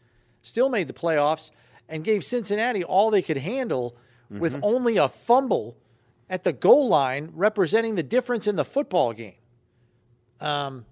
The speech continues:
Speaker 1: now you got Lamar back. You got a new O C. They've revamped everything.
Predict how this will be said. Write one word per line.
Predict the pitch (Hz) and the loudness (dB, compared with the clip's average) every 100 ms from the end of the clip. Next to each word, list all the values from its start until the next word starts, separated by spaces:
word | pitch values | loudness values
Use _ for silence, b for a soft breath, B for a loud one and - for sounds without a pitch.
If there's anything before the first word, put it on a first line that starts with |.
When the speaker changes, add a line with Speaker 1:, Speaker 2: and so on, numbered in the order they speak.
| _ _ - - _ _ _ _ _ _ _ - | _ _ -20 -20 _ _ _ _ _ _ _ -10
Speaker 1:
now | 170 | -6
you | 226 | -4
got | 202 190 | -2 -2
Lamar | 143 147 185 202 | -2 -2 -2 -2
back. | - 170 156 170 | -2 -2 0 -2
You | 165 | -4
got | 147 139 | -6 -6
a | |
new | 147 190 | -4 -2
O | 180 | -2
C. | 147 156 160 | -4 -8 -6
They've | 160 117 | -6 -6
revamped | 160 185 170 165 143 | -8 -8 -8 -8 -6
everything. | 135 123 110 135 139 | -6 -6 -8 -8 -10